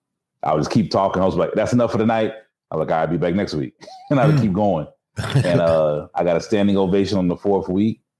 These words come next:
Speaker 1: And it was not because the poem was dope. It was because I said, "This is part four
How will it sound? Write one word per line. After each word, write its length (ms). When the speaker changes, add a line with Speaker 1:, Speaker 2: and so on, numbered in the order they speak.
Speaker 1:
And 100
it 40
was 120
not 180
because 260
the 80
poem 300
was 160
dope. 240
It 20
was 120
because 180
I 100
said, 120
"This 180
is 40
part 380
four 440